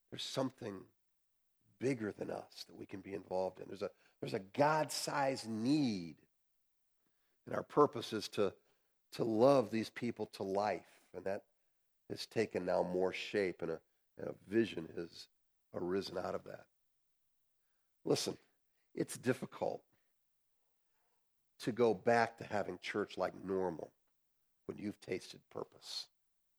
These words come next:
Nehemiah was driven by purpose. He wanted to serve and honor his God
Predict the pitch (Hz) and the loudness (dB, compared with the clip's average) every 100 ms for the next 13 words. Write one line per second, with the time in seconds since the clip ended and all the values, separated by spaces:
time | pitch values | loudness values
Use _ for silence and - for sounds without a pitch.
0 | _ _ _ _ _ _ _ _ _ _ | _ _ _ _ _ _ _ _ _ _
1 | _ _ _ _ _ _ _ _ _ _ | _ _ _ _ _ _ _ _ _ _
2 | _ _ _ _ _ _ _ _ _ _ | _ _ _ _ _ _ _ _ _ _
3 | _ _ _ _ _ 120 117 101 98 92 | _ _ _ _ _ -4 0 2 4 4
4 | 82 73 - 90 78 - - - - 107 | 2 -2 -6 -6 -6 -6 -6 -6 -12 -12
5 | - - - _ _ _ _ _ _ _ | -12 -12 -16 _ _ _ _ _ _ _
6 | _ _ _ _ _ _ - 135 123 113 | _ _ _ _ _ _ 0 4 4 2
7 | - - 151 156 165 170 175 160 - _ | -2 6 10 12 12 10 6 0 -12 _
8 | _ _ _ _ - 127 120 127 147 151 | _ _ _ _ 2 8 10 12 12 12
9 | 147 143 110 110 117 107 95 | 10 6 4 4 6 6 6